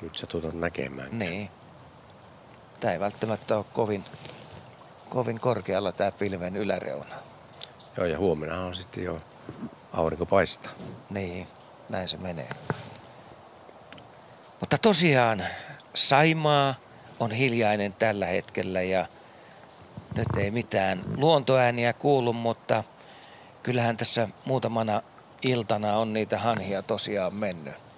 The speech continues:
Speaker 1: Mm.
Speaker 2: Jopa siinä illan kähmyssä.
Speaker 1: Joo.
Speaker 2: Onks nyt niin, että niitä on vielä pelloilla vai joko ne tän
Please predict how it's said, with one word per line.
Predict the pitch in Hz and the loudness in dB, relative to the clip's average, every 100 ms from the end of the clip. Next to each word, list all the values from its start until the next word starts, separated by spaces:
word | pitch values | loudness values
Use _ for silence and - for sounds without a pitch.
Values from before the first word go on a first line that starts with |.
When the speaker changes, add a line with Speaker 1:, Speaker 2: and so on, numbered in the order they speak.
| - - - - | -20 -20 -20 -12
Speaker 1:
Mm. | 92 85 | -6 0
Speaker 2:
Jopa | 131 120 | 2 4
siinä | - 139 131 | 4 2 2
illan | 160 156 143 131 | 2 4 4 4
kähmyssä. | 139 127 110 101 - - - - - - - - - | 2 2 2 -2 -2 -2 -4 -8 -18 -20 -20 -6 0
Speaker 1:
Joo. | 87 71 65 - - - - - - - - - - | 0 0 -8 -18 -20 -20 -20 -20 -20 -20 -20 -8 0
Speaker 2:
Onks | 127 151 | 0 2
nyt | 156 | 0
niin, | 160 160 139 | 2 4 4
että | 127 - 131 127 - - - - - | 2 2 4 4 0 -20 -20 -16 -4
niitä | 131 120 - - | -2 -2 -4 0
on | 143 123 | 2 2
vielä | 117 107 | 0 0
pelloilla | 101 107 101 98 95 95 98 | 0 0 0 2 2 2 0
vai | 104 107 | 2 2
joko | 113 107 | 2 0
ne | 107 | -2
tän | 104 117 110 | 0 0 0